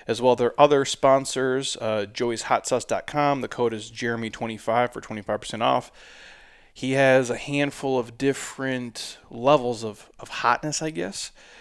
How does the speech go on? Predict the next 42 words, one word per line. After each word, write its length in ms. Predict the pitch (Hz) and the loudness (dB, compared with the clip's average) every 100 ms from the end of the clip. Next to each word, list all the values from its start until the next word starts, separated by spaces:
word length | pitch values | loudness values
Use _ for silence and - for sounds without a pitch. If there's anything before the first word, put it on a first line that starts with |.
| - - | -18 -8
Uh, 440 | 104 104 101 98 - _ _ _ _ - | -4 -4 -4 -6 -8 _ _ _ _ -6
Heather 220 | - 147 | 2 4
does 140 | 143 | 2
the 80 | 131 | 2
hot 200 | 135 131 | 4 4
sauces. 400 | - 131 123 131 | 6 4 4 -4
She 120 | - | -4
does, 120 | 156 160 | -2 -2
like, 120 | 135 | -2
the 80 | 120 | -4
medium 360 | 117 113 101 | -6 -8 -10
grade. 280 | 98 85 - | -12 -14 -12
I 60 | 123 | -6
know 100 | 127 | -6
for 120 | - | -6
you 80 | 120 | -2
guys 240 | 120 117 | 0 0
who 100 | - | -2
want 300 | 117 113 110 | -6 -6 -6
to 420 | - 101 107 104 98 - - - _ | -8 -10 -10 -12 -14 -20 -20 -20 _
light 180 | 107 117 | -2 -2
your 120 | 107 | -2
face 320 | 104 139 135 147 | -4 -2 -2 -2
on 100 | 135 | -2
fire, 460 | - 135 135 127 - - - | 4 6 4 2 -6 -12 -6
uh, 420 | 120 113 104 101 101 - | -2 0 0 -2 -8 -18
there's 240 | 135 117 113 | -12 -8 -6
some 140 | 123 | -4
of 60 | 113 | -2
those 240 | 113 104 | -2 -2
as 100 | 104 | -2
well. 320 | 117 120 113 - - - | 2 4 2 -4 -18 2
All 160 | 139 | 4
natural, 480 | 147 139 139 143 127 | 6 6 4 4 2
no 160 | 123 104 | 0 -6
sugar, 500 | - 151 131 131 120 _ _ _ _ _ _ - - | 0 0 2 0 -2 _ _ _ _ _ _ -20 -6
no 140 | 135 | 0
added 220 | 127 120 | 4 2
preservatives, 500 | 113 113 131 123 123 | 2 0 0 0 -2
basically 340 | - 147 - 131 | 0 0 -2 -4
no 140 | 123 | -4
bullshit. 540 | 107 113 110 - 101 | -2 -2 -2 -8 -10